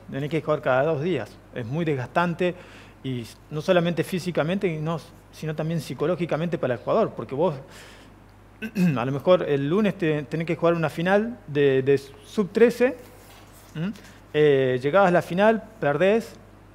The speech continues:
y a lo mejor al día siguiente o a los dos días tenés que jugar una final de sub doce, porque también estás en esa categoría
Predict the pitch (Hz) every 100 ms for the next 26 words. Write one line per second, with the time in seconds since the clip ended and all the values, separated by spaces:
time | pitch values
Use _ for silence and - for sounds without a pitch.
0 | - 151 143 143 131 185 202 202 - -
1 | - - 156 147 147 185 147 165 208 214
2 | 160 123 123 156 151 185 190 156 156 160
3 | - 160 160 131 135 156 147 156 170 285
4 | - 120 123 127 156 156 165 151 151 139
5 | 127 135 160 202